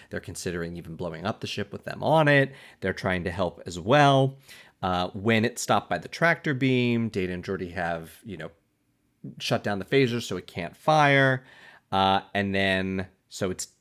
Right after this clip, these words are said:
it's de-escalated. They have the ship. It didn't work. And the Ferengi lets them, the Ferengi ship hails. It's the X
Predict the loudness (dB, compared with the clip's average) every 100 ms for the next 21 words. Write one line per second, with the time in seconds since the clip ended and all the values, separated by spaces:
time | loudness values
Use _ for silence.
0 | -10 -10 -8 2 4 4 2 0 2 2
1 | -2 -2 -2 0 -2 -2 -2 0 -2 -6
2 | -14 -4 -2 -2 -6 -2 -2 -2 -8 -20
3 | _ -20 _ _ -4 -2 -4 -8 -6 -2
4 | 0 0 0 -2 -2 -2 -4 -2 -2 -2
5 | -12 -6 -6 -4 -8 -12 _ _ _ _
6 | _ _ _ _ _ -6 -6 0 -2 0
7 | -4 -6 -6 -2 0 0 -4 -12 -14 -10
8 | -10 -8 -10 -10